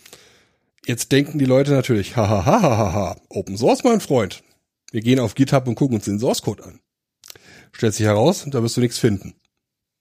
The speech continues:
Warum wirst du da nichts finden? Weil die Distribution zwischen den Node J S Modulen und den Source Codes, die existiert nicht. Es gibt keine Verbindung.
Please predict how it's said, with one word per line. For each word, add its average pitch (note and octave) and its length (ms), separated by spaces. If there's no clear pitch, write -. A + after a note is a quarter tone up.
Warum G#2 240
wirst C3 160
du F3+ 60
da E3+ 60
nichts E3+ 180
finden? A3 400
Weil A#2+ 200
die B2 140
Distribution B2+ 800
zwischen A2+ 260
den G2+ 180
Node A2+ 400
J G#2+ 180
S B2 220
Modulen D#3+ 640
und A2+ 260
den G2 160
Source C3 320
Codes, - 380
die D3 420
existiert E3 400
nicht. - 260
Es - 100
gibt G3 140
keine E3+ 160
Verbindung. D#3 380